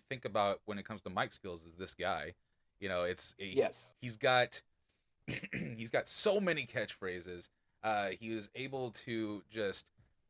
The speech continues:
Speaker 1: and not just the mic skills in general, just his aura about him, the way he can work a
Speaker 2: Yeah.
Speaker 1: crowd by just standing there and just letting them go nuts before he even says, says a word.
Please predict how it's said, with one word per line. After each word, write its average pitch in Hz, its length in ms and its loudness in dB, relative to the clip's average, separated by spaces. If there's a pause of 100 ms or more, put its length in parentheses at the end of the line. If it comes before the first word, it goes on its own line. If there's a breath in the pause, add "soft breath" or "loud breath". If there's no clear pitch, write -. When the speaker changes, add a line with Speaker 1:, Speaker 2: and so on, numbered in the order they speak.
(880)
Speaker 1:
and 170 140 -2
not 220 160 4
just - 320 0
the 117 80 -2
mic 113 260 0
skills 120 360 -2
in 92 100 -10
general, 92 540 -4
just 123 360 -2 (140)
his 110 540 0
aura 123 360 6
about 87 340 0
him, 90 200 -10
the 92 80 -2
way 104 220 -2
he 120 180 -6
can 104 240 -8
work 107 240 2
a 139 60 -2
Speaker 2:
Yeah. 123 120 4
Speaker 1:
crowd 120 240 6
by 101 120 2
just 98 180 -2
standing 117 400 0
there 98 140 -2
and 90 100 -8
just 95 180 -8
letting 110 340 -2
them 101 160 -4
go 101 180 2
nuts 104 340 -2
before 104 300 -4
he 110 80 -2
even 98 260 -4
says, 107 440 -4
says 110 280 -2
a 90 60 -4
word. 92 380 -4